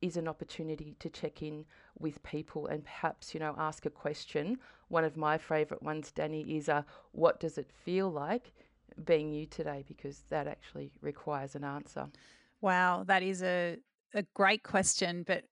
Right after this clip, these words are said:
Speaker 2: it could be quite a confronting one, not only to hear, but to say. I think a lot of people, it, it,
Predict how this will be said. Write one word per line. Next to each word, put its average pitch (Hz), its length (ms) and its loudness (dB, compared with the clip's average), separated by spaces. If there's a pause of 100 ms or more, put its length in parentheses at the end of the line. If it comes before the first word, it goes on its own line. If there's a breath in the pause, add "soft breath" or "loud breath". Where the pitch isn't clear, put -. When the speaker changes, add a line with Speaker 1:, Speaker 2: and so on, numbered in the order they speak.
(100)
Speaker 2:
it 202 140 -4 (100)
could 214 200 0
be 208 100 0
quite 185 240 4
a 185 80 2
confronting 190 680 -2
one, 175 400 0 (340 soft breath)
not 240 160 4
only 185 240 4
to 175 500 2 (280)
hear, 185 560 4
but 180 240 6
to 180 160 2
say. - 640 4
I 185 40 -4
think 185 240 -8
a 196 60 0
lot 175 160 0
of 165 120 -10
people, 170 500 -4 (420 soft breath)
it, 139 100 -8 (180)
it, 208 100 4